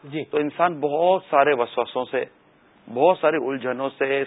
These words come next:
Speaker 2: سلمان بھائی بچا رہتا۔ ہمارے نارمل ہوتا یہ کہ ہمارے جب کوئی کام نہیں ہوتا، کوئی رشتہ نہیں ہے، یعنی کہیں رشتے کی بات چلی نہیں ہوئی، ہم نے کہا فلانا رکاوٹ ڈال دی، فلانا یہ کر دیا،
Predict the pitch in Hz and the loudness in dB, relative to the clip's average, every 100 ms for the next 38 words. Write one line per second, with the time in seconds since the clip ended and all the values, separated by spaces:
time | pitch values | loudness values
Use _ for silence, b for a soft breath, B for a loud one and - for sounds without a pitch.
0 | - 110 113 117 110 135 107 - 104 95 | -4 -4 -4 -4 -4 -2 -4 -2 -2 -2
1 | - 90 117 147 175 151 135 143 156 139 | -10 -10 -2 0 0 0 -2 -2 -2 -2
2 | 147 143 147 139 - B B B B - | 0 0 0 -2 -6 B B B B -8
3 | 110 135 165 180 151 143 151 131 131 127 | -2 2 4 4 2 2 0 2 0 0
4 | 123 127 117 113 113 113 113 110 - 127 | -6 -4 -4 0 -2 0 -2 -2 -4 -2
5 | 117 123 143 143 151 139 - 147 139 131 | -4 -6 -6 -4 -4 -6 -4 -4 -2 0
6 | 131 131 131 135 127 - _ 107 131 120 | 0 0 -4 -4 -6 -10 _ -8 -8 -6
7 | 98 92 B B B B - 143 147 139 | -8 -10 B B B B -4 -2 0 0
8 | 131 123 131 123 113 113 110 113 101 107 | 0 0 0 -2 -2 -2 -2 -2 -4 -6
9 | 104 110 104 113 113 107 104 104 98 107 | -6 -8 -4 -4 -6 -10 -8 -8 -8 -8